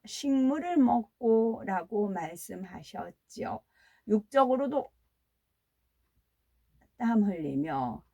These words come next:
일을 해야 양식을 얻는 것처럼 영적으로도 응답을 받기 위해서는 땀 흘리는 수고가 반드시 따라야 합니다. 그래서 하나님께서는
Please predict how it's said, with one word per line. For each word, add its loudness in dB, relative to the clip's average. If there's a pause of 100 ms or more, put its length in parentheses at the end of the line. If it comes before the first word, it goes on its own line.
(320)
일을 6
해야 0
양식을 -4
얻는 -8
것처럼 -8 (420)
영적으로도 4
응답을 2
받기 -12
위해서는 -6
땀 2
흘리는 -4
수고가 -6 (320)
반드시 -8
따라야 -8
합니다. -8
그래서 -6
하나님께서는 -6